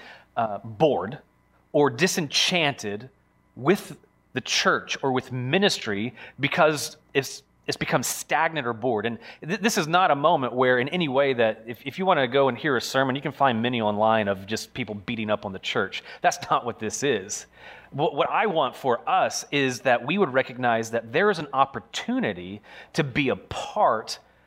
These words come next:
of what God is doing, that we can join him and experience some really incredible and adventurous and exciting things. But I wonder if at times when we even come to a setting like this, or you get, gather together with your,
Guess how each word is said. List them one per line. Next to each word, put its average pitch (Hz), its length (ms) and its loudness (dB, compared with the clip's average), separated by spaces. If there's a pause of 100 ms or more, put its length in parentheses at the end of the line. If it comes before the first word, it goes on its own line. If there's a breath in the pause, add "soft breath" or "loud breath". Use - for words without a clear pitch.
(220 soft breath)
of 147 100 2
what 135 240 0
God 160 340 4
is 127 160 -2
doing, 131 380 2
that 120 120 0
we 156 80 0
can 117 300 -6
join 185 560 0
him 110 400 -4 (300 loud breath)
and 156 120 2
experience 147 920 0
some 143 280 -4
really 220 260 -4
incredible 196 920 0
and 131 100 -4
adventurous 147 800 -2
and 131 140 -6
exciting 151 580 0
things. 117 640 0 (360 loud breath)
But 147 380 0
I 165 80 2
wonder 214 300 2
if 226 100 2
at 165 120 2
times 196 380 2
when 151 100 2
we 170 100 2
even 190 180 0
come 185 260 0
to - 140 -6
a 131 60 0
setting 165 360 -2
like 143 280 0
this, 131 340 -2
or 120 60 -2
you 131 120 -2
get, 170 280 -2
gather 185 240 2
together 180 380 0
with 151 200 0
your, 123 160 0